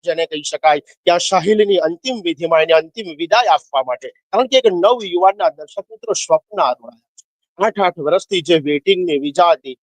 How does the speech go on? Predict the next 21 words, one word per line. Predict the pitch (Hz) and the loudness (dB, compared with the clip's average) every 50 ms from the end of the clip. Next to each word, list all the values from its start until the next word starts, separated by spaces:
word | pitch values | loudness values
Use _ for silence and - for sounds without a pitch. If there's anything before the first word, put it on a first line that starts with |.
| _ _ - | _ _ -4
લંડનમાં | 165 175 180 190 196 208 214 214 208 202 175 160 | -2 0 0 2 2 2 2 2 2 2 2 2
વર્ક | 139 143 196 240 247 - 202 190 | 2 0 0 0 0 -4 -6 -6
વિઝા | 185 170 170 175 | -4 -2 -2 -2
માટે | 170 - - - 175 170 | 0 -2 -2 -2 -2 -4
જવું | 156 143 156 160 170 - | -4 -4 -6 -6 -6 -8
હતું | 180 170 - 202 190 151 - _ _ _ _ - | -10 -8 -4 -4 -4 -4 -6 _ _ _ _ -2
અને | 196 202 220 214 190 185 | 2 2 2 2 4 4
એ | 180 180 170 160 - _ _ _ _ _ _ | 2 4 2 0 -4 _ _ _ _ _ _
પ્લેન | 196 202 190 190 185 | 0 2 2 2 0
ઉડ્યું | 156 156 165 180 208 202 175 156 156 | 0 0 0 2 4 4 4 2 2
અને | 175 175 165 | 0 0 0
પ્લેન | - - 170 170 170 170 | -2 0 0 0 0 0
ઉડતાની | 160 156 151 _ - 165 165 170 156 | 0 -4 -4 _ 0 0 0 0 0
સાથે | - - - - - - - 240 233 | -2 -4 -4 -6 -6 0 2 2 2
જ | 190 156 151 _ | 2 0 -4 _
પોતાના | 175 175 - 180 175 180 180 170 | -6 -2 0 0 0 0 0 -2
માતા | 160 156 160 165 - 220 214 | 0 0 -2 0 2 0 0
પણ | 208 202 190 170 | 0 0 -2 0
એરપોર્ટ | 156 160 160 - - 185 180 - _ | 2 2 0 0 0 -4 -4 -2 _
પર | - 165 156 | 0 0 0
હતા | - 143 - - 185 160 127 | -2 -4 -2 0 0 0 0